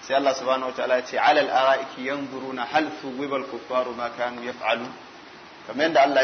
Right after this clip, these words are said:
yake compare, look at how Allah compares between two positions in the Quran. Whenever Allah subhanahu wa ta'ala tells us about the men, uh, of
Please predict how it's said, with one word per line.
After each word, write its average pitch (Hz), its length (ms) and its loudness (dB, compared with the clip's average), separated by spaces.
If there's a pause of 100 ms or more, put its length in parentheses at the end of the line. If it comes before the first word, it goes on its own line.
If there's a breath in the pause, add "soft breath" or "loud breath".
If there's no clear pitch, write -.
yake 131 220 -6
compare, 117 580 0
look - 180 -6
at 127 160 0
how 135 200 2
Allah 135 380 2
compares 131 440 -6
between 117 480 -12
two 175 160 -6
positions 131 720 -4
in 120 140 -8
the 113 100 -4
Quran. 117 420 0 (500)
Whenever 147 420 2
Allah 151 340 6
subhanahu 139 400 0
wa 131 60 -10
ta'ala 135 360 2
tells 156 340 -6
us 139 240 0
about 131 420 2 (640)
the 123 100 0
men, 147 480 0 (460)
uh, 120 260 6
of 127 100 4